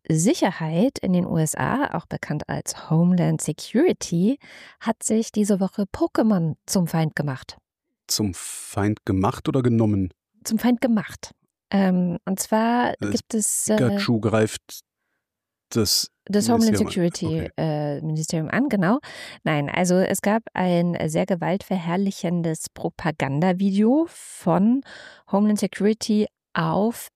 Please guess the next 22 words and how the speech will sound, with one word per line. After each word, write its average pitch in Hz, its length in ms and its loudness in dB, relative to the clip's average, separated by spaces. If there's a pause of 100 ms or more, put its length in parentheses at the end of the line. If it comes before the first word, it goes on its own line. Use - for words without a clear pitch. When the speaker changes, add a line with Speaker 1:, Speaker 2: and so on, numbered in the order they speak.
(140)
Speaker 1:
X, - 520 -2 (320)
was - 260 -8
wir 160 220 -4
Twitter 196 340 -2
nennen, 233 240 4 (640)
das 202 180 2
sie - 140 0
übertitelt 202 480 0
haben 175 320 0
mit 196 280 0 (380)
"Gotta 208 300 2
catch - 500 -2
'em 185 180 2 (140)
all". 147 600 0 (440)
Und 165 500 2
dabei 165 340 4
werden - 280 6
Speaker 2:
Mm, - 20 4
Speaker 1:
dann 165 340 0
halt 139 160 6
Speaker 2:
mhm. 151 60 4
Speaker 1:
so, 165 480 4